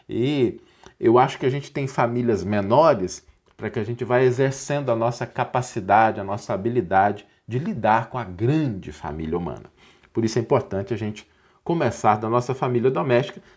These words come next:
sem esquecer que chegará um dia em que nós teremos que reconhecer a humanidade como nossa família,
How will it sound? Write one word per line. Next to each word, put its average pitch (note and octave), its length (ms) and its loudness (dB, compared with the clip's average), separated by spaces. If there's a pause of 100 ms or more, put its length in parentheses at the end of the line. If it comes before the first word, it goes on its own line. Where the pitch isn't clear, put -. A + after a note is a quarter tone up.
sem - 220 -4
esquecer A#2+ 640 -2 (360)
que C3+ 100 -8
chegará G#2+ 440 2
um C3 180 -4
dia G2 420 -2 (320)
em G2+ 80 -8
que G#2 140 -8
nós G2+ 260 -6
teremos A#2 680 0
que G2+ 200 -8
reconhecer A2+ 920 -4 (100)
a A2 120 0
humanidade C3 800 0
como - 260 -6
nossa G#2 320 -8
família, G#2 540 -6